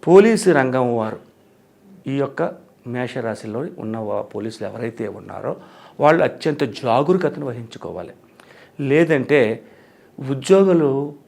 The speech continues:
పోవడమే వచ్చు, లేకపోతే ఇంకోటైనా జరగచ్చు, ప్రమాదాలు జరగవచ్చు, అనేక రకాలైన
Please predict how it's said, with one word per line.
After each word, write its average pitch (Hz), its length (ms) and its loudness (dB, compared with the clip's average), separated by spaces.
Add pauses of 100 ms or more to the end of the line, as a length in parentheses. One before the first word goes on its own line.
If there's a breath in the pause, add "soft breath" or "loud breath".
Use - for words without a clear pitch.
పోవడమే 151 480 2
వచ్చు, 147 300 -2
లేకపోతే 127 520 -2
ఇంకోటైనా 143 440 -2
జరగచ్చు, 131 540 -4 (320 loud breath)
ప్రమాదాలు 143 460 4
జరగవచ్చు, 127 600 0 (180 loud breath)
అనేక 147 280 -2
రకాలైన 131 580 0